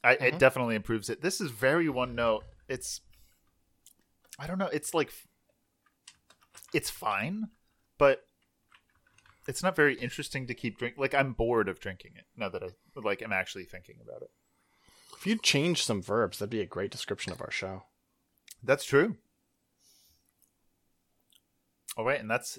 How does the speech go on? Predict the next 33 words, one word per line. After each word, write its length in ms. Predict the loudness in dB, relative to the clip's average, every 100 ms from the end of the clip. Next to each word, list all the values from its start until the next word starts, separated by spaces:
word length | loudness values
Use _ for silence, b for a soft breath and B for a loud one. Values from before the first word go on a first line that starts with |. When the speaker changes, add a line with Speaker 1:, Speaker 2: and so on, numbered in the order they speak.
| 2
Speaker 1:
that's 200 | 2 4
what 100 | 4
I've 140 | 6
got 200 | 4 4
for 100 | 0
now 300 | 0 0 -4 -10
when 120 | -14
it 60 | -12
comes 220 | -12 -10
to 120 | -12
the, 240 | -10 -6 -4
uh, 140 | -4 -6
the 60 | -12
speakeasy. 560 | -10 -10 -8 -8 -8
Six, 320 | 4 4 6
I 100 | 4
see 220 | 4 0 -2
some, 300 | 0 0 0
uh, 240 | -2 -4 -10 _ _ _
some 160 | -20 -16
tea 280 | -10 -6 -4
brewing. 500 | -4 -6 -10 -12 -18 _ _ _ _ _ -10
Artesian. 560 | -10 -8 -8 -6 -4
Speaker 2:
Yes, 480 | 2 4 4 2 -2
yes, 220 | -2 -2 -2
we're, 320 | -2 2 2
uh, 200 | 2 -2 B B B B
I'm 160 | 4 6
also 280 | 6 4
going 240 | 4 4 2
a 60 |
bit 180 | 2 0
autumnal, 560 | 0 -2 -2 -2 -8